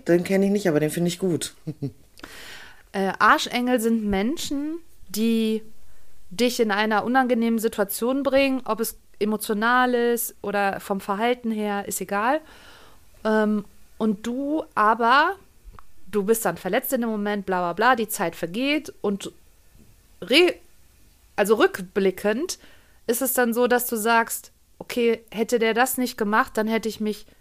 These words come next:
Speaker 2: niemals dazu entschieden, den Weg so weiterzugehen.“ Also, Beispiel, ich hab einen Arbeitskollegen, mit dem hab ich jetzt gesprochen. Und der hat sich aufgeregt über einen anderen Arbeitskollegen, dass der oft krank ist,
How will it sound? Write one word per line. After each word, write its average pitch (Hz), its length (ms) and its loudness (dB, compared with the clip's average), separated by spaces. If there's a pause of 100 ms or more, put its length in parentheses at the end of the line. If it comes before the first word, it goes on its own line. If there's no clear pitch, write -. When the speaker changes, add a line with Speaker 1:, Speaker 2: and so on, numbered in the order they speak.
(480)
Speaker 2:
niemals 269 420 4
dazu 233 300 0
entschieden, 208 640 -2 (800)
den 208 160 6
Weg 214 180 4
so 220 200 0
weiterzugehen.“ 170 880 -2
Also, 254 540 0 (120)
Beispiel, 233 600 0 (920)
ich - 160 -4
hab 240 100 2
einen 220 160 0
Arbeitskollegen, 247 680 2
mit 226 140 0
dem 233 160 2
hab 214 100 4
ich 208 120 -6
jetzt - 180 -6
gesprochen. 160 640 -8 (300)
Und 208 220 0
der 220 120 6
hat 226 140 4
sich - 180 -4
aufgeregt 220 520 0
über 208 140 2
einen 190 100 0
anderen 202 320 0
Arbeitskollegen, 165 800 -6
dass 185 240 -2
der 180 340 2 (400)
oft - 240 0
krank 185 460 -2
ist, 185 580 0